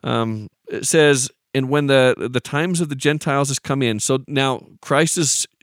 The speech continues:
uh, or excuse me, this revelation is shifting gears. He's talking to his disciples and saying, "This, this is what you should look forward to. This is what's gonna happen, the destruction and whatnot." And now, when the time of the Gentiles has come in, he's talking about a different time, not,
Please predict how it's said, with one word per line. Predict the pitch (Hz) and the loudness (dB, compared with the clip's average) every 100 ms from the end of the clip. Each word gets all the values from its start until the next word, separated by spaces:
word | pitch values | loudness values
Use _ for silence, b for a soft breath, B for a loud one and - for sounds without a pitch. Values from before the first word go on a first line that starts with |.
| - - | -10 -2
uh, | |
or | 131 117 127 | 0 0 -2
excuse | 117 - 151 | -2 -4 -6
me, | |
this | 135 156 | -4 -2
revelation | 170 156 135 139 - | 0 2 2 2 0
is | 123 | -2
shifting | - 143 - 123 | -2 -2 -2 -4
gears. | 113 107 85 - - B B B B | 0 0 0 -6 -14 B B B B
He's | 131 | -4
talking | - 160 185 202 | 0 0 0 -2
to | 196 | -2
his | |
disciples | - 165 143 131 147 139 - B B | -2 2 2 4 2 0 -2 B B
and | 127 117 | -4 2
saying, | 127 117 113 | 2 2 2
"This, | 151 - - - - - | 0 0 -6 -14 -20 0
this | 156 165 | 2 2
is | 175 147 | 2 2
what | 156 | 2
you | 151 | 2
should | - 156 | -2 0
look | 160 | -2
forward | - 135 135 | 2 2 2
to. | - | 0
This | 131 135 | -2 0
is | 135 | 0
what's | 143 | -2
gonna | - 139 | -2 -2
happen, | 127 123 139 127 | 0 0 0 -2
the | 107 | -2
destruction | 107 - 139 - 123 | -2 2 2 2 -2
and | 120 | -2
whatnot." | 123 - 117 117 - B B B | 0 0 0 0 -2 B B B
And | 131 139 | 0 4
now, | 175 185 127 98 - b b b | 6 6 4 0 -10 b b b
when | 143 | -2
the | 135 | -2
time | - 170 175 | -2 0 2
of | 165 | 2
the | 139 | 0
Gentiles | 120 165 170 175 156 147 | 0 0 0 0 2 2
has | 135 | -2
come | - 151 131 | -2 -2 2
in, | 135 110 90 95 - | 2 2 -2 -10 -12
he's | 107 - | -8 -4
talking | 143 135 143 131 | -2 -2 -2 0
about | 123 | 0
a | 113 | 0
different | 117 160 180 123 | 0 0 0 -4
time, | 123 98 92 | -4 -2 0
not, | 107 127 | 0 0